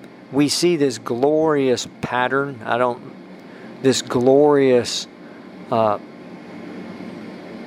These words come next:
parallel truth that God Almighty,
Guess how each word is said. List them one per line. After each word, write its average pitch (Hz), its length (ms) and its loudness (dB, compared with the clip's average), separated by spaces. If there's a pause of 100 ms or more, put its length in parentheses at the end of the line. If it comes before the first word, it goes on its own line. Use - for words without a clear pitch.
(1040)
parallel 143 600 2
truth 113 600 0 (680)
that 127 180 6 (1700)
God 139 340 4
Almighty, 120 680 0